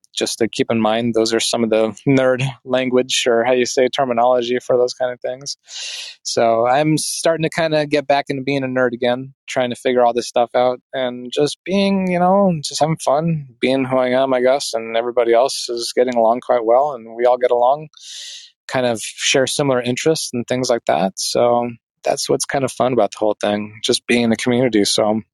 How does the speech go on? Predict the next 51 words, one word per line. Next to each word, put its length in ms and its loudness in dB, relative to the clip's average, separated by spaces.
and 140 0
that's 220 -2
what 200 2
kind 200 0
of 120 -6
draws 540 2
people 260 0
into 140 -4
these 240 -2
things, 320 -2
is 160 -4
that 140 4
it's, 180 -2
it's 280 -2
community, 540 2
you 100 -8
know, 180 2
it's 200 0
really 180 4
what 160 2
it's 100 -2
all 120 4
about, 420 2
is 260 -8
how 240 0
these 200 -2
things 500 -4
kind 140 -2
of, 120 -4
uh, 440 2
take 200 0
flight, 520 0
you 100 -8
know, 160 2
as 160 0
being 480 -2
a 80 0
community 460 2
thing. 360 -4
Uh, 340 2
it's 320 0
really 220 4
teaches 360 0
you 80 6
a 20 4
lot 160 4
about 240 2
the 140 -6
economics 500 -2
of 120 -8
that 260 2